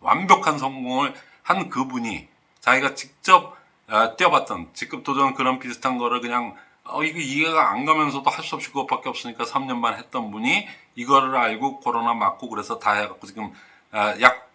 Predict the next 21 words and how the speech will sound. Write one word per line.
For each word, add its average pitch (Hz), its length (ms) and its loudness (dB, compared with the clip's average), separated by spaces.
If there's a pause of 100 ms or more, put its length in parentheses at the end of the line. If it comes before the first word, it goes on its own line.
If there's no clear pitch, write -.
칠 208 220 -2
년 165 140 2
반 127 480 -2 (300)
그 165 240 2
기간 139 260 0
동안에 131 600 -2
냉탕, 127 600 -2
온탕을 117 420 -4
갖다 110 240 -4
이렇게 117 300 -4 (320)
겪으면서 147 640 2
했던 127 340 -4
그분이 160 480 -2
나와서 135 640 4 (180)
그분도, 180 640 -2 (280)
아, 107 260 4
저, 110 220 0
시-, - 280 -10 (200)
아, 87 220 -8
기초사업 156 500 4
설명, 113 520 -4